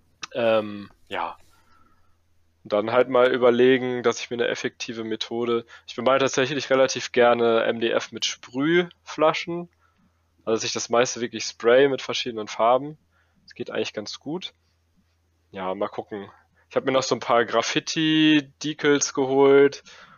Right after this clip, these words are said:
und ich hoffe mal, dass ich da irgendwie eine Methode finde, auch mit Pigmenten und so irgendwie, dass ich das da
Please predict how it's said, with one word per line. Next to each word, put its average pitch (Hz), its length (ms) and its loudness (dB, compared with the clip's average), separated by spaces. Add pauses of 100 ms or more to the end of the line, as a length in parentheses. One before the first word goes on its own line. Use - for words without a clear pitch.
(120)
und 110 80 -14
ich - 120 -6
hoffe 127 240 0
mal, 117 180 4
dass 110 180 4
ich - 120 -8
da 117 200 4
irgendwie 113 260 -4
eine 110 160 -6
Methode 113 440 -6
finde, 113 420 -4
auch 110 120 2
mit 113 160 -12
Pigmenten 113 680 -4
und 110 140 -14
so 110 220 -6
irgendwie, 110 280 -6
dass 107 200 -10
ich - 100 -14
das - 220 -12
da 107 200 -2